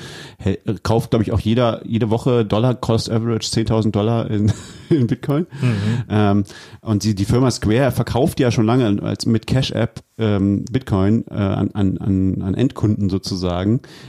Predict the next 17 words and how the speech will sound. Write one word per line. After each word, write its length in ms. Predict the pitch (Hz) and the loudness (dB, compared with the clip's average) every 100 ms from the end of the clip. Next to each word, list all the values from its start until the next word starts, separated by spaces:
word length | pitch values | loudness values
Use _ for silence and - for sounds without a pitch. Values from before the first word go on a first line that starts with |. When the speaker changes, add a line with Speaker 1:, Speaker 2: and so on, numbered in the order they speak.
| - - - | -14 -14 -4
Speaker 1:
Und 260 | 110 98 - | -2 0 2
damit 240 | 208 - | 0 0
müssen 280 | 117 107 120 | 0 2 2
die 60 | |
ja 60 | 110 | 2
sowieso 360 | 104 101 123 131 | 0 2 2 2
ein 80 | |
riesiges, 600 | 98 107 104 101 104 - - | 2 2 2 0 -2 -4 -4
ähm, 420 | 104 98 95 101 - | -2 0 0 0 -2
immer 200 | 117 113 | -2 0
ein 60 | |
riesiges 340 | 101 104 104 98 | 2 2 0 -2
Polster 340 | - 110 113 | -2 -2 -2
an 80 | 104 | -2
Bitcoin 260 | 104 - 92 | -2 -4 0
vorhalten 640 | 113 117 85 85 - 85 | 0 0 -2 -4 -4 -4
eigentlich. 440 | 92 85 - 110 | -2 -4 -4 -6